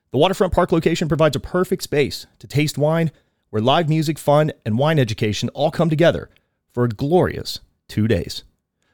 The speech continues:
For tickets and more information, you can go to L A wine fest dot com. I know that I'm gonna go there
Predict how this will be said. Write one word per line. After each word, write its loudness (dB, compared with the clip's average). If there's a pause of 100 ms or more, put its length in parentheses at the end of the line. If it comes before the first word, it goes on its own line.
(360)
For -2
tickets -2
and 2
more 2
information, 0
you -4
can 2
go 4
to 0
L 2
A 4
wine 0
fest -2
dot 0
com. -6 (520)
I -2
know 2
that 2
I'm 2
gonna 0
go 0
there -2